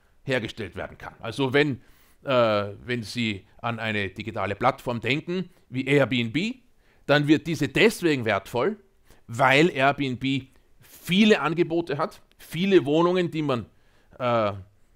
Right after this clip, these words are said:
aus privater Hand kurzfristig mieten kann, in vielen Städten,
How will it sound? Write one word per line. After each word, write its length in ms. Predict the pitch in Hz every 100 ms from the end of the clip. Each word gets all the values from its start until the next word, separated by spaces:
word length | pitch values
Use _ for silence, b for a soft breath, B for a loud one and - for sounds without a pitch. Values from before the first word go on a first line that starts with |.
| _ _ -
aus 160 | 131
privater 480 | - 123 123 123 113
Hand 360 | 113 104 - _ _ _ _ _
kurzfristig 640 | - 175 170 139 123 110
mieten 280 | 95 151 175
kann, 280 | - - 180
in 140 | 110 104
vielen 360 | - 202 233
Städten, 500 | - 147 139 196 220